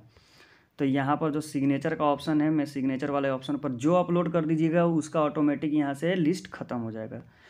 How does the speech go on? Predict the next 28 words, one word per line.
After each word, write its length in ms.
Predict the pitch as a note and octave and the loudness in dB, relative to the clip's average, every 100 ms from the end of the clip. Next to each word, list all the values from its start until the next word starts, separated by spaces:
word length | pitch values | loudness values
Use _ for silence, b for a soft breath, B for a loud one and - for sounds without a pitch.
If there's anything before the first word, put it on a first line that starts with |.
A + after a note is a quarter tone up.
| B - | B -8
तो 80 | D3 | -4
सिग्नेचर 480 | - C3+ C3+ D3 | 0 0 0 -2
पर 160 | D3 D#3 | -2 2
मैंने 220 | D3+ D3 | 2 2
कर 200 | D3 C#3+ | 0 -2
दिया। 280 | C3+ C#3 C#3+ - - | 0 -2 -2 -4 0
अब 160 | D3+ | 4
यहाँ 260 | D#3 D3+ D3+ | 4 4 2
पर 300 | D3+ D#3+ D#3+ - | 0 -4 -4 -4
याद 300 | C3+ C#3+ D3+ | 2 2 2
रखिएगा, 380 | D#3+ E3+ E3 D3 | 0 0 0 0
सिग्नेचर 460 | C#3+ C#3+ C#3 E3 E3 | 0 2 2 0 -2
की 100 | E3 | 0
जगह 180 | E3+ | 0
फ़ोटो 320 | E3+ E3 D#3 E3 | 0 -2 0 0
और 80 | |
फोटो 280 | D#3+ D#3 D#3 | 0 -2 0
की 80 | E3+ | 0
जगह 180 | E3 D#3+ | 0 0
सिग्नेचर, 460 | E3 D#3 D#3 E3 | 0 2 2 0
तो 120 | E3 D#3+ | -2 -2
फिर 180 | E3+ | 0
मुश्किल 460 | C#3+ C#3 C#3 - D#3 | 2 0 0 0 2
होगा, 200 | C3 A#2+ | 2 -2
तो 140 | A#2 B2 | -2 -4
ध्यान 300 | A#2+ C3+ C3 | -2 -2 -2
से 120 | C3+ | -6
कीजिएगा। 460 | B2 A2+ A2+ G#2 | -8 -6 -6 -8